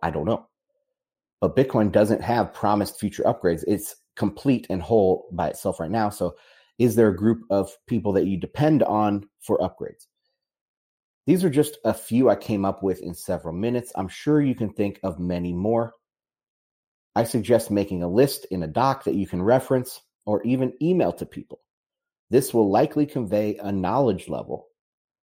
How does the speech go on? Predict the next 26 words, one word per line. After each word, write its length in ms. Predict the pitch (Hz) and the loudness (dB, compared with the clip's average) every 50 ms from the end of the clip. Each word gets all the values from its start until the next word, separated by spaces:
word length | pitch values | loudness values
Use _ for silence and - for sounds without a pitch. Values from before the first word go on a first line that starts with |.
| _ _ | _ _
that 160 | - 101 78 | 0 0 2
you 260 | 95 92 101 139 175 170 | 2 0 2 2 2 2
have 480 | 117 87 107 101 98 95 95 95 - _ - | 0 0 0 2 2 2 0 -2 -6 _ -6
a 80 | 98 | -4
list 500 | 95 92 101 127 143 123 117 - - - | -4 -2 2 4 4 4 2 0 -10 -8
like 300 | - 98 98 98 - _ | -4 -2 -2 -4 -4 _
this 340 | - 120 107 98 - - - _ _ _ _ | 2 2 2 2 0 -4 -16 _ _ _ _
ready 280 | 85 90 101 101 104 104 | -2 0 0 0 0 -2
to 80 | 92 | -4
go. 260 | 87 87 131 - - - _ _ _ _ _ _ _ _ _ _ _ _ _ _ _ _ _ | -4 -4 -4 -4 -4 -8 _ _ _ _ _ _ _ _ _ _ _ _ _ _ _ _ _
So 260 | _ - 104 90 73 | _ 0 2 4 4
it, 260 | 95 76 90 110 107 - - | 4 4 4 4 2 2 0
it 180 | - 110 110 | 0 0 0
will 240 | 107 104 107 107 101 | 2 0 0 -2 -2
look 300 | 107 120 135 135 127 107 | 0 2 2 4 4 2
good 180 | 95 120 143 139 | 4 4 4 6
on 160 | 123 107 98 | 4 2 0
you 180 | 90 82 80 85 | 0 -2 -2 0
that 140 | 98 92 - | 0 0 0
you 160 | 107 113 123 | 0 -2 0
have 240 | 113 120 104 98 95 98 95 - - _ | 2 2 0 0 0 -8 -14 -16 -20 _
a 100 | - 110 | -6 -6
good 220 | 107 95 107 117 113 | -4 0 0 0 0
amount 240 | 104 104 104 92 92 | 2 0 0 0 0
of 60 | 92 | 0
knowledge 480 | 95 98 107 95 85 80 82 80 - | 0 0 0 0 0 -2 -4 -6 -10